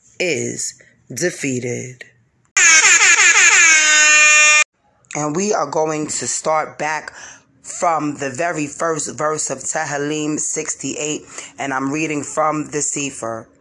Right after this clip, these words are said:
"To the chief musician, a mizmor, or song of praise of Dawid." But here it only says,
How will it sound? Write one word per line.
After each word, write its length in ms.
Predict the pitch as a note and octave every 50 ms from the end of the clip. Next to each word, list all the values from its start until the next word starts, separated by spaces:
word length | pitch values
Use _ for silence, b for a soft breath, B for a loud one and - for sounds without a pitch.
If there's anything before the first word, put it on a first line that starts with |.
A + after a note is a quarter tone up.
| _ B B B B B B -
"To 120 | - E3
the 120 | D#3 - C#3+
chief 600 | - - - - F3+ F3+ F3+ F#3 - - - -
musician, 840 | C#3 C#3 C#3+ C#3+ C#3 - D#3 D#3+ D#3+ D#3 - E3 D#3+ D#3+ E3 E3+ - B B B B B B _ -
a 80 | C#3+
mizmor, 920 | C#3+ C#3+ C#3+ C#3+ C3+ - - C3+ C3+ C#3+ D3+ D#3 E3 D#3+ D#3 D#3+ E3 - -
or 280 | - C3+ C3 B2+ B2 -
song 640 | - - - - - - F#3 E3+ E3+ E3 E3 D#3+ C#3+
of 160 | C#3 - -
praise 800 | - - F3+ F3+ F3 D#3+ C#3 C3 B2+ B2 B2 C3+ C#3 - - - B B B B B B B B B B - -
of 420 | - D3 D3 C#3+ C#3+ C#3 C#3 B2+ - - - -
Dawid." 840 | C#3 C3 - D3+ C#3+ C#3 C3+ C3+ C3 C#3 C#3+ C#3 C3 B2 A#2+ A#2+ A#2 - B B B B B
But 140 | C3 D3 C#3+
here 220 | D#3 F3+ F3+ F3 E3
it 100 | D#3+ - -
only 420 | - E3+ F3 F3+ F3 E3 E3 D#3+
says, 640 | D#3 - - D#3 D3 D3 C#3 C3+ - - - - -